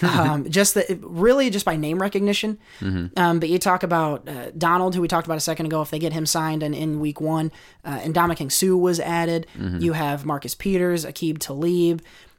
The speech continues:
Speaker 1: um, on the corners. This is a, a, a defensive secondary that is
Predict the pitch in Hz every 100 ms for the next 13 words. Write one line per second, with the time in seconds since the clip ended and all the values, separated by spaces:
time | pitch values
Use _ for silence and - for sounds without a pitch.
0 | _ 160 156 151 - 165 143 - 185 180
1 | 175 170 156 - 175 202 196 170 147 170
2 | 156 143 - 160 202 196 165 139 - 180
3 | 170 151 135 135 131 127 131